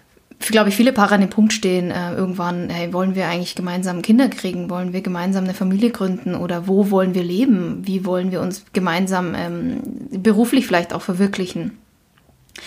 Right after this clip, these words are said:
Natürlich können sich Menschen und Umstände immer verändern. Das ist völlig klar. Pläne werden anders, Wünsche verändern sich in verschiedene Richtungen.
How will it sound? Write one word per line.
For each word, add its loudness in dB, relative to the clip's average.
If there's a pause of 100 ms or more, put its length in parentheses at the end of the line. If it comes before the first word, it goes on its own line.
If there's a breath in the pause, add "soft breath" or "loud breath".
(380 loud breath)
Natürlich 4
können 4
sich 0
Menschen 2
und -2
Umstände 0
immer 4
verändern. -2
Das -10
ist -10
völlig -6
klar. -2 (120)
Pläne 4
werden 0
anders, 0
Wünsche 2
verändern -4
sich -6
in -2
verschiedene -4
Richtungen. -6